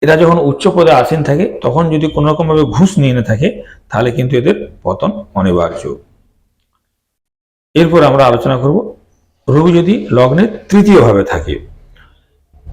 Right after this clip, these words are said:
তাহলে এখানে তৃতীয় ভাব মানে জাতকের, আমরা যা তৃতীয় ভাব থেকে কি বিচার করি? ভাই বোন, যোগাযোগ, পরাক্রম, তাহলে এই জিনিসগুলো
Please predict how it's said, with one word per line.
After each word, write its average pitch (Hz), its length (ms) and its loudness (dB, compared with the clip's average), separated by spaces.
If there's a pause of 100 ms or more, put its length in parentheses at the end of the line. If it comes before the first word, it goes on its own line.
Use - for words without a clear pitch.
তাহলে 170 220 2
এখানে 180 540 2
তৃতীয় 180 260 2
ভাব 175 140 6
মানে 170 180 2
জাতকের, 151 460 2 (760)
আমরা 151 180 2
যা 147 140 2 (360)
তৃতীয় 165 220 2
ভাব 160 160 4
থেকে 165 160 0
কি 156 80 -2
বিচার 156 220 2
করি? 156 160 0
ভাই 127 260 2
বোন, 143 220 0 (720)
যোগাযোগ, 139 800 2 (280)
পরাক্রম, 147 640 0 (640)
তাহলে - 460 -4
এই 160 240 4
জিনিসগুলো 160 680 -2